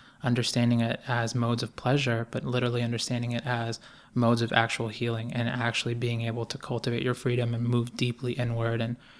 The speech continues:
you know, recognizing your own, your own emotional history that's affecting your present behavior, and then being able to find a tool to actually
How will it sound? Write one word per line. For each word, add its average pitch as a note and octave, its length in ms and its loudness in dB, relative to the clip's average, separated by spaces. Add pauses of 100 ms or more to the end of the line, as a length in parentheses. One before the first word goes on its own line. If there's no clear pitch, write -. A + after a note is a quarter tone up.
(140)
you C3 80 2
know, A2+ 140 2
recognizing A#2+ 720 4
your A#2 140 2
own, A2+ 320 2
your B2 200 4
own A#2+ 160 4
emotional A#2 440 0
history A#2 400 -4
that's A#2 220 -4 (340)
affecting A#2+ 480 0
your A2+ 100 2
present A#2 380 0
behavior, A#2 500 2
and A2 160 0
then A2+ 180 -2 (480)
being A#2 200 2
able A2+ 160 4
to A#2+ 80 -4
find A#2 220 -2
a A#2 40 -2
tool C#3 380 0
to B2+ 180 -6
actually A#2+ 560 -2